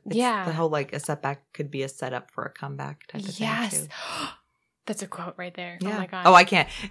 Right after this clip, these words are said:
Speaker 1: It is a quote, but I didn't
Speaker 2: Yes.
Speaker 1: come up with it. But, yeah,
Speaker 2: Oh.
Speaker 1: it's a good setback. It's a setup for a comeback.
Speaker 2: Yes. So basically, yeah. So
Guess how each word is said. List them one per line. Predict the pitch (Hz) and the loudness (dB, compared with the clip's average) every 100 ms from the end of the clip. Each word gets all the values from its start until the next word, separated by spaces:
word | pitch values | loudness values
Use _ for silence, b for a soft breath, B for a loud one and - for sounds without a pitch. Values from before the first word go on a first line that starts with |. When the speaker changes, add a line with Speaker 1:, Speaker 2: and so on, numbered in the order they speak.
| B - | B 0
Speaker 1:
It | 175 202 | 4 10
is | 214 | 10
a | 170 | 8
quote, | - 143 127 - | 2 4 4 6
but | 143 | 8
I | 135 | 8
didn't | 156 - | 4 -2
Speaker 2:
Yes. | |
Speaker 1:
come | - 101 | -2 -2
up | 95 | -2
with | 104 | -4
it. | 104 - | -4 -4
But, | - | -4
yeah, | - 76 139 | -2 -4 -2
Speaker 2:
Oh. | 156 | -4
Speaker 1:
it's | - | -6
a | 147 | -6
good | 135 101 - | -4 -4 -6
setback. | - 135 139 147 | -10 -8 -6 -6
It's | 165 147 | -8 -12
a | |
setup | - 165 185 190 | -6 -4 -4 -6
for | 226 | -10
a | |
comeback. | 262 233 190 170 160 160 - - | -10 -6 -6 -6 -8 -10 -14 -18
Speaker 2:
Yes. | 180 214 262 269 262 262 262 269 254 - - B B B B _ - | -10 -10 -8 -10 -8 -8 -8 -10 -10 -12 -14 B B B B _ -18
So | - 247 | -6 -2
basically, | 214 247 254 285 277 247 | 4 4 4 0 2 4
yeah. | 190 180 | 2 2
So | - 202 196 | 0 -2 -2